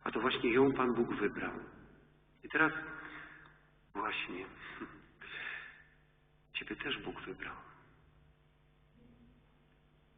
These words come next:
Czy Ty masz świadomość tego, że Bóg Ciebie też wybrał? Czy myślisz o sobie w kategoriach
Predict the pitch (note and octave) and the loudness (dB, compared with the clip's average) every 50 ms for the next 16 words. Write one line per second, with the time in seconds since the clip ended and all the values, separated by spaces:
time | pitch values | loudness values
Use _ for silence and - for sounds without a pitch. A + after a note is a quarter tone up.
0 | - - - - - A2+ A2 G#2+ G#2+ G2+ G#2 G2+ G#2 G2+ G2+ - - - B2+ C3 | -20 -6 -4 0 2 4 4 6 6 6 4 4 2 -2 -6 -8 2 6 8 8
1 | D3+ E3+ - - - - - - G2 G2+ G#2+ - - - - - C3+ A#2+ - A2 | 8 8 4 0 -2 -8 -10 -4 -2 0 0 2 0 0 2 2 2 4 4 2
2 | G2+ G#2 A2+ G#2 - - - - - F#2 F2+ - G2 F#2+ - F#2 F2 - - A2+ | 0 0 -2 -2 -4 -6 -6 -6 -4 -4 -4 -4 -4 -4 -4 -4 -6 0 4 6
3 | B2+ C3+ C3 - - - - - G2+ F#2 - G2 F#2 - - G#2+ G#2+ - F#2+ F#2 | 6 6 4 -2 -8 -6 -2 -2 -2 0 -2 -4 -6 -6 -4 -2 -2 -2 -2 -4
4 | G2+ F#2 - F#2 E2+ E2+ - - - - - - - - - - - - _ _ | -6 -6 -4 -4 -4 -6 -6 -10 -16 -18 -20 -20 -20 -20 -20 -20 -20 -20 _ _
5 | _ _ _ _ _ _ _ _ _ _ _ _ _ _ _ _ _ _ _ _ | _ _ _ _ _ _ _ _ _ _ _ _ _ _ _ _ _ _ _ _
6 | _ _ _ - - - - - - - - - G#2 G#2+ D3 - - - - - | _ _ _ -20 -20 -20 -20 -20 -16 -6 -2 2 6 8 8 8 8 6 6 4
7 | - - - - - - - - C#3+ C3+ A#2 G2 G2 F#2+ F#2+ F#2+ G2 G#2+ A#2+ C3+ | 4 4 2 0 0 0 4 4 6 6 6 4 2 2 2 4 4 4 2 2
8 | - - - - - - - - - - - - - - - - - A#2+ - A#2+ | 0 -2 -6 -10 -14 -16 -16 -18 -18 -20 -20 -20 -14 -10 -2 0 0 2 2 2
9 | A#2 - - C3+ C3+ B2+ C3 B2+ B2+ C3 B2+ - - - - - - | 2 6 8 8 8 8 8 8 6 6 6 4 2 0 -2 -6 -8